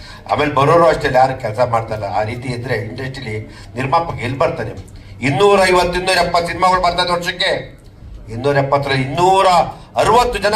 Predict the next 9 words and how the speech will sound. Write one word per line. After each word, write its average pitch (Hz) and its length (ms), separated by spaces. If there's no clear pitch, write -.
ಖಾಲಿ 151 160
ಆಗ್ಬಿಡ್ತಾರೆ. 117 420
ಇದೆಲ್ಲ 143 160
ಬೆಳಿಬೇಕು, 139 560
ಎಲ್ಲ 110 140
ನೀವೆಲ್ಲ 135 260
ಸರ್ಕಾರ 113 380
ಓಡಾಡ್ಬೇಕು. 113 600
ಬಾಬು 147 680